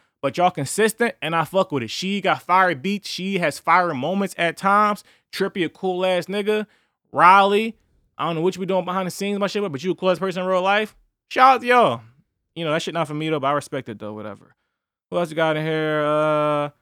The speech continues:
shout out to Rel. Rel's on here, Phenom, good ass nigga.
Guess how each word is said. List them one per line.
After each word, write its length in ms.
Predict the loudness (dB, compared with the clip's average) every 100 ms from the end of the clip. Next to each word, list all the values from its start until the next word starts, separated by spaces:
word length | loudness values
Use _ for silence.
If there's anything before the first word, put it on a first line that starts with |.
| _ _
shout 240 | 4 8
out 60 | 8
to 60 | 4
Rel. 560 | 6 8 8 8 8
Rel's 400 | 6 4 6 4
on 120 | 4 2
here, 160 | 0
Phenom, 580 | 0 -2 0 4 4 2
good 220 | 0 0
ass 300 | 2 2 0
nigga. 640 | -2 -4 0 0 2 0